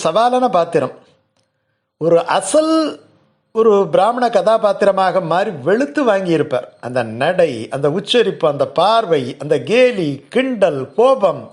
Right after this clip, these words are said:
ஆவேசம், அத்தனை உணர்ச்சிகளையும் நடிப்பில் பொழிந்து தள்ளியிருப்பார் மனுஷன்.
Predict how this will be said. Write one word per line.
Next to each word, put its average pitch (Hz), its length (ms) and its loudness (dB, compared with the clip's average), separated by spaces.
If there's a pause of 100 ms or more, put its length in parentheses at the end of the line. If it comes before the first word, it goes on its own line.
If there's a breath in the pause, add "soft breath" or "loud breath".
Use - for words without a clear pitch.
ஆவேசம், 185 720 -2 (600 loud breath)
அத்தனை 302 720 -2
உணர்ச்சிகளையும் 226 960 0
நடிப்பில் 202 640 -2
பொழிந்து 285 500 0
தள்ளியிருப்பார் 170 640 2
மனுஷன். 127 340 -10